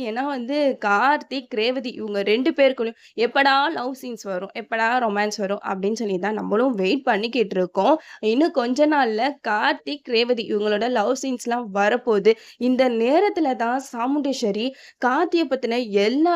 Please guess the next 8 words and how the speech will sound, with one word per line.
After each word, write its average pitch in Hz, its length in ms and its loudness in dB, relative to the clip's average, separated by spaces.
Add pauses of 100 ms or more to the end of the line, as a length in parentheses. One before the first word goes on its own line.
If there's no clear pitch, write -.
(140)
விஷயத்தையுமே 247 580 0 (180)
அக்கு 359 360 0
வேற 320 220 4 (200)
ஆணி 294 200 -2
வேற 254 180 2 (160)
கண்டுபிடிச்சு, 240 800 -2 (400)
கடைசி 370 500 4 (140)
நேரத்துல 330 460 0